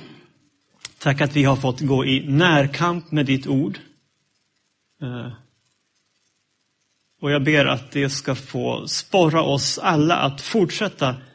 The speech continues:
forska i skrifterna. Se vad vi faktiskt kan få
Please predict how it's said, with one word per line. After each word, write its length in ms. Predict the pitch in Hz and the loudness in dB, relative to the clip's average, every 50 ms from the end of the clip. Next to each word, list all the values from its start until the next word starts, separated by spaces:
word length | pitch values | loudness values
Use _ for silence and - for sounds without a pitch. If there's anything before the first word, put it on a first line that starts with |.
| _ _ | _ _
forska 500 | - - - 208 156 - - - 202 180 | -8 -2 0 0 0 -2 -2 -2 0 0
i 60 | 170 | 0
skrifterna. 720 | 170 - - 170 156 139 - - - 127 117 117 143 143 - - _ _ _ _ _ _ _ _ _ _ _ _ _ _ _ _ _ | 0 -2 -2 -2 -2 -2 -4 -4 -6 -4 -4 -4 -6 -8 -12 -16 _ _ _ _ _ _ _ _ _ _ _ _ _ _ _ _ _
Se 340 | - - - - 190 175 165 | -10 -6 -2 0 0 0 2
vad 180 | 147 160 143 127 | 2 0 0 0
vi 100 | 143 139 | 0 -2
faktiskt 500 | - 160 156 139 - 160 135 - - - | 0 -2 -4 -2 -2 -4 -4 -4 -4 -4
kan 200 | 143 135 131 117 | -2 -2 -2 -4
få 440 | - - 135 123 123 123 127 - | -6 -6 -6 -6 -6 -6 -8 -12